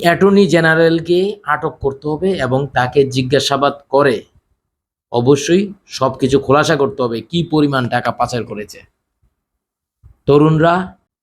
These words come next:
দেখিয়ে দিচ্ছে ভাই, তরুণরা দেখিয়ে দিচ্ছে। So এই বিষয়গুলো তো ধরতে হবে, এই অ্যাটর্নি জেনারেলকে ধরতে হবে। অনেকেই বলছেন, কমেন্ট সেকশনে দেখলাম,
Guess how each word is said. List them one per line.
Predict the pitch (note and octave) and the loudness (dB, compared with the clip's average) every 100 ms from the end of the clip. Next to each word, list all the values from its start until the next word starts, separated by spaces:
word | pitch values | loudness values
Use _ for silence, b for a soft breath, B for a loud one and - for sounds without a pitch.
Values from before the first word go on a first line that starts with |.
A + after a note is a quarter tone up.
| _ _ - | _ _ -4
দেখিয়ে | B2+ F3 F3+ A#3 | 2 4 6 4
দিচ্ছে | D#3 G2+ - A2 | 4 0 -2 -8
ভাই, | G2 G#2+ - | -8 -10 -6
তরুণরা | C3 B2+ C3+ C#3 B2+ | -4 -4 -4 -2 -2
দেখিয়ে | C3 D3 B2 | 0 -2 -4
দিচ্ছে। | - - | -8 -10
So | - D3 E3+ | -6 -4 2
এই | G3+ G#3 D#3+ | 2 4 2
বিষয়গুলো | F3+ F3 F3+ F3+ | 2 4 4 2
তো | E3+ A#2+ | -2 -4
ধরতে | C#3 C#3 E3 | -4 2 2
হবে, | A#2+ G#2+ A#2 D3 | 2 -2 -2 -2
এই | D3+ D3+ C3+ _ _ _ _ | -2 -4 -14 _ _ _ _
অ্যাটর্নি | D3 D#3+ G#3 G#3 A3 F3 | -2 2 4 4 4 2
জেনারেলকে | E3 E3+ E3+ E3 D#3 B2+ | 2 4 4 2 -2 -4
ধরতে | B2+ - | -4 -4
হবে। | B2+ B2 | -6 -4
অনেকেই | C3+ D3 F3+ G3 G3 C#3+ | -6 -4 -4 -4 -2 2
বলছেন, | C#3 C#3 B2+ - - | 2 2 -4 -4 -2
কমেন্ট | C3 C#3+ | -2 -2
সেকশনে | C#3 - C#3+ C3+ | -6 -6 -6 -2
দেখলাম, | A#2+ A#2+ A2+ | -2 0 -2